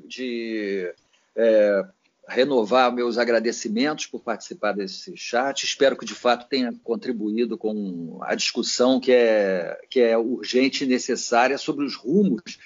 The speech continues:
é, que essa pandemia tá impondo pro país, uma vez que ela se transformou,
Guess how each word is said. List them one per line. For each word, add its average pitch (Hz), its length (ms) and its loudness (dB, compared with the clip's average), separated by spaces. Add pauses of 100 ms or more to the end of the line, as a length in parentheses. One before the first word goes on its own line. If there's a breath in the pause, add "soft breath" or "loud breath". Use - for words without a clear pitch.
(200 loud breath)
é, 117 240 4
que 139 220 0
essa 131 260 2
pandemia 151 840 2
tá 143 200 0
impondo 127 640 -2 (320 soft breath)
pro - 140 -2
país, 147 500 -2
uma 123 200 0
vez 131 180 -6
que - 80 -6
ela 151 120 -4
se - 200 -10
transformou, 131 760 -4